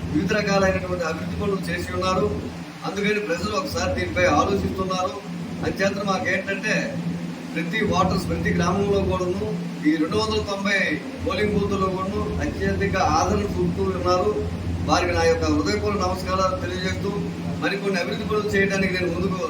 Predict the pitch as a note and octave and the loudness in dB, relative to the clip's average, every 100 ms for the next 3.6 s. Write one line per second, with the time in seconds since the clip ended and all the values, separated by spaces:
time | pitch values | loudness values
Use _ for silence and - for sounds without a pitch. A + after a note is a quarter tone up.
0 | D3+ E3 F3+ F3 D#3 F3+ F3+ F3+ F3 F3+ | -2 -2 -2 -4 -2 0 0 0 2 2
1 | F3+ G3+ - - - - - - A#3 A#3+ | 2 0 -2 -2 -2 0 0 0 2 2
2 | - - G3+ F3+ F3 E3+ - - E3+ G3+ | 2 0 0 0 -2 -4 -4 2 4 6
3 | A3 A3 G3 G3 G3 E3 | 4 4 2 2 2 0